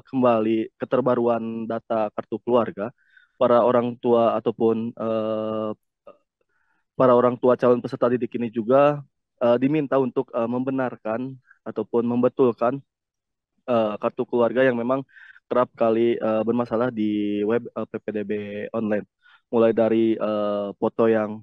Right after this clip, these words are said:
ngeblur, kemudian, eh, mul-, serta bacaan yang tidak jelas terbaca di web. Dan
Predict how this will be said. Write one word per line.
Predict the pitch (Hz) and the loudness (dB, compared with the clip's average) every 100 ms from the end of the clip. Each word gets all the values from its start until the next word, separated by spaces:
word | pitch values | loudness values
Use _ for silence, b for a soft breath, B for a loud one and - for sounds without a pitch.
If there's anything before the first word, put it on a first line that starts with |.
| - | -8
ngeblur, | 123 120 123 151 - - | -4 0 -2 -4 -10 -8
kemudian, | 113 113 120 127 123 | -4 2 4 2 0
eh, | 113 | -2
mul-, | 107 110 _ - | -2 -4 _ -20
serta | - - 135 135 | -10 -2 2 2
bacaan | 120 - 113 127 | 2 0 0 2
yang | 117 110 107 - | 0 -4 -6 -8
tidak | 113 120 113 | -2 -2 0
jelas | 117 117 - | -2 -4 -4
terbaca | 113 107 - | -6 -6 -6
di | 110 110 | -2 0
web. | 123 | 0
Dan | 113 110 | 0 -2